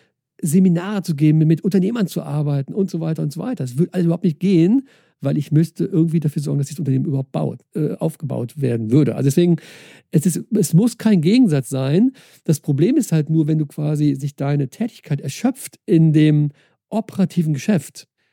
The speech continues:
dann hast du keine Luft mehr und auch keine Energie mehr, ein Unternehmen aufzubauen.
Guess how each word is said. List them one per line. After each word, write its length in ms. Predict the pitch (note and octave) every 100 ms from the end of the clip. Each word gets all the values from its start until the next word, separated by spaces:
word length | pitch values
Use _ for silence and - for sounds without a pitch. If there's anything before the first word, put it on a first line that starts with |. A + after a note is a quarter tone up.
| _ _ _ -
dann 280 | C3+ B2+
hast 200 | F#3+ -
du 60 | F3
keine 360 | - D#3+ E3+ D3+
Luft 400 | D#3 F#3+ - -
mehr 240 | C3 C3
und 160 | C#3 -
auch 100 | -
keine 200 | C3+ B2+
Energie 400 | C3+ C3+ F#3 F#3
mehr, 220 | C3 -
ein 80 | D3
Unternehmen 360 | C#3+ C3 A#2+
aufzubauen. 520 | - - - D3+ C#3+